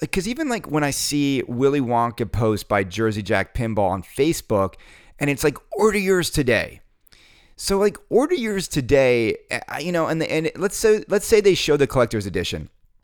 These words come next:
"Order your Willy Wonka today." When am I gonna get it? If I order collector's edition Willy Wonka today,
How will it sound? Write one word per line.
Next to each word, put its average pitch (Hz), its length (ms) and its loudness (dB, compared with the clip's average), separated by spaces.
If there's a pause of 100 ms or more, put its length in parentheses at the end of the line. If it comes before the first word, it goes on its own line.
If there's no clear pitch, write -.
(460)
"Order 208 280 6
your 190 160 6
Willy 151 240 4
Wonka 117 340 2
today." 95 400 -2 (480)
When 123 280 -2
am 214 100 2
I 226 60 2
gonna 190 180 -2
get 139 260 4
it? - 260 -2 (220)
If 131 140 0
I 180 160 4
order 202 320 4
collector's 139 420 -2
edition 117 380 -4
Willy 127 220 2
Wonka 110 360 -2
today, 131 500 0